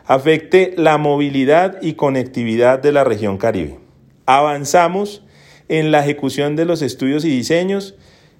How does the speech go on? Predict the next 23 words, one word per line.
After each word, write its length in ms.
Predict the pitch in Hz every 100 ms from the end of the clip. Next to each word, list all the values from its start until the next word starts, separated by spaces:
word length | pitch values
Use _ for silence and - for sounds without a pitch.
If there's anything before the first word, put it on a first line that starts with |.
| _ -
y 380 | 180 190 185 - _ _ _ _
avanzamos 800 | 139 147 147 143 135 175 170 190
en 120 | 185 165
la 60 |
estructuración 680 | 143 - 131 135 131 127 143
del 140 | 165
proceso 380 | 160 170 143 175
licitatorio 640 | 175 156 147 123 170 185 185
que 100 | 156
nos 160 | 143
permita 460 | - 123 131 131 151
garantizar 920 | 160 151 127 123 120 151 165 180 - - _ _ _
que 380 | - 151 143 -
los 260 | 151 143 135
viaductos 600 | 139 135 180 185 196 185
se 80 | 170
iniciarán 640 | 143 131 123 120 151 185
en 160 | 160 139
el 100 | 131
segundo 480 | 123 120 135 135 147
semestre 680 | 147 135 120 123 139 135 -
del 220 | 120 110
año 400 | 104 107 113 113